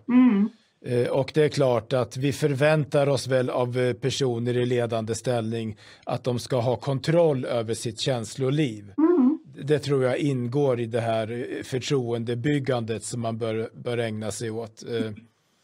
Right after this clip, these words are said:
Speaker 2: sen, eh, vi då som är lite opinionsbildare så här, det är ju, det är klart att vi ska väl också, och alla andra som finns på sociala medier och så där, man ska ju också försöka bygga förtroende. Men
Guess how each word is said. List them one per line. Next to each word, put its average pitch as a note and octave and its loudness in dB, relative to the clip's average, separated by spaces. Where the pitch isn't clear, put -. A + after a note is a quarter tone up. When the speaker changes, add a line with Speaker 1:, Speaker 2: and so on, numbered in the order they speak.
Speaker 2:
sen, F#3 2
eh, G#3 2
vi F3 4
då F3 4
som D#3+ 0
är D#3+ 6
lite D#3 4
opinionsbildare D#3+ 4
så D#3+ 2
här, C#3 6
det C#3+ 4
är D#3 6
ju, E3 6
det D#3+ 2
är D#3+ 2
klart E3 4
att D3+ 4
vi D#3+ 4
ska E3+ 2
väl D#3+ 6
också, D#3+ 2
och D#3+ 6
alla D3+ 6
andra C#3 2
som C#3+ -2
finns C#3 -2
på C#3+ -4
sociala C3+ 0
medier C3 0
och B2 -2
så C#3 -2
där, A#2+ 0
man C#3 0
ska D#3+ 2
ju D#3+ 6
också E3 4
försöka D#3+ 2
bygga C#3+ 2
förtroende. A#2+ 0
Men D3 2